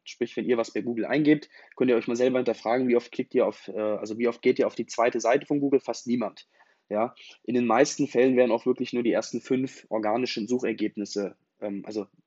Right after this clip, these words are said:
natürlich die Google Ads Ergebnisse werden genauso angeklickt, aber im organischen Bereich werden wirklich nur die ersten fünf angeklickt. Das heißt, wenn du irgendwo auf Seite drei erscheinst, wirst du kaum Traffic, also werden kaum Besucher auf deine Seite kommen.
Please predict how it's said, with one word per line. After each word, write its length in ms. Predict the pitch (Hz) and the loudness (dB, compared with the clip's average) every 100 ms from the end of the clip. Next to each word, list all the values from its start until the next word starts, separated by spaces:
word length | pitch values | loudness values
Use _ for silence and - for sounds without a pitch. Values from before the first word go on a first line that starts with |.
| _ _ - | _ _ -20
natürlich 320 | 95 120 113 | -4 -2 -2
die 100 | 107 | -2
Google 240 | 120 110 | -4 0
Ads 160 | 101 - | -2 0
Ergebnisse 480 | 120 123 120 120 113 | 2 2 0 -2 0
werden 200 | 110 104 | 0 -2
genauso 320 | 104 127 135 | 0 0 0
angeklickt, 400 | 131 123 127 - | 0 0 -2 -2
aber 160 | 110 | -4
im 80 | 101 | -2
organischen 480 | 104 98 123 131 123 | -4 -4 -4 -4 -4
Bereich 320 | 117 117 120 - - - | 0 0 -2 -6 -20 -12
werden 160 | - 110 | -6 0
wirklich 240 | 120 123 | 0 0
nur 100 | 123 | -4
die 80 | 110 | -2
ersten 280 | - 120 117 | -2 -2 -4
fünf 280 | - 139 - | -2 -2 0
angeklickt. 420 | 131 131 - 135 | 0 0 0 0
Das 140 | 113 | 0
heißt, 240 | - 120 - | 0 -2 0
wenn 140 | 123 | -2
du 40 | 90 | 0
irgendwo 240 | 123 120 | 0 0
auf 120 | 98 | -2
Seite 260 | - 110 110 | -2 -2 -2
drei 260 | 110 120 | 0 2
erscheinst, 560 | 127 107 - 107 127 - _ _ _ _ | 2 0 -4 -4 -4 -12 _ _ _ _
wirst 220 | - 113 - | -2 -2 0
du 60 | |
kaum 360 | 117 117 113 120 | -2 2 2 2
Traffic, 360 | - 127 120 | 2 4 2
also 200 | - 104 | 0 0
werden 160 | 104 113 | 0 0
kaum 220 | - 110 | -2 0
Besucher 300 | 113 120 123 | 0 0 0
auf 80 | 117 | 0
deine 200 | 117 113 | 0 2
Seite 320 | 113 117 123 | 6 4 4
kommen. 340 | - 123 139 | -2 0 0